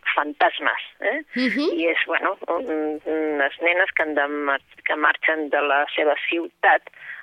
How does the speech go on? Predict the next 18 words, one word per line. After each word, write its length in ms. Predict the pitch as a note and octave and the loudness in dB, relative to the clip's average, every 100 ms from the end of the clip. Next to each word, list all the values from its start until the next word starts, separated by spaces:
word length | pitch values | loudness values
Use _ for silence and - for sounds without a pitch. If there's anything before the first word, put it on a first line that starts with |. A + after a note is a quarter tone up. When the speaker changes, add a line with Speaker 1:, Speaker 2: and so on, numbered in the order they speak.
| - | -2
Speaker 1:
a 60 | |
una 160 | E3 D#3+ | 2 0
altra 180 | D#3 D#3+ | 0 0
ciutat 360 | - F3 D#3+ - | 0 0 0 0
perquè 220 | E3 D#3 | 0 0
la 80 | C#3+ | 0
petita, 400 | D3 D#3+ D3+ D3+ | -2 -2 -2 0
doncs, 240 | D3 D3 - | 0 -2 -2
eh, 260 | D3 C#3 | 2 2
necessita 540 | C#3 C#3 - D3 D3 D3 F3+ | 0 -2 -2 -4 -2 -2 -2
un 140 | E3+ | -2
altre 220 | D#3 - | 0 2
aire 180 | C#3 D3 | 2 0
perquè 420 | D#3 - C3+ C3 | -2 -2 0 0
té 120 | - D3+ | -2 -2
problemes 340 | C#3 C3+ C3 | 0 0 0
respiratoris, 680 | C3 - - B2+ C3+ A#2+ - - | -2 -4 -2 -2 0 -2 -4 -6
saps? 220 | G3+ G#3 | -4 -4